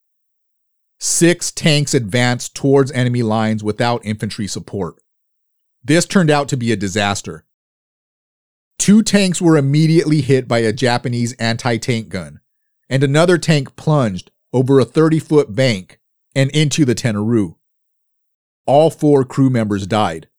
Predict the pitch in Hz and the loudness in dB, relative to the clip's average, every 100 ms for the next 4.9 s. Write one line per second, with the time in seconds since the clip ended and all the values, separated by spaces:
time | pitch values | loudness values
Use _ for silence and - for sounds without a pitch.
0 | _ _ _ _ _ _ _ _ - 127 | _ _ _ _ _ _ _ _ -6 -6
1 | - 156 185 - - 185 156 143 120 - | -2 2 2 0 -2 0 0 0 -4 -4
2 | - 156 143 135 127 98 110 113 110 117 | -2 -2 -2 -2 -2 -4 -4 -2 -2 -4
3 | 123 127 123 127 113 - 135 135 90 95 | -4 -4 -4 -2 -2 -2 -4 -4 -6 -6
4 | 92 - 107 104 107 110 - - - | -6 -6 -4 -2 -2 -2 -6 -12 -16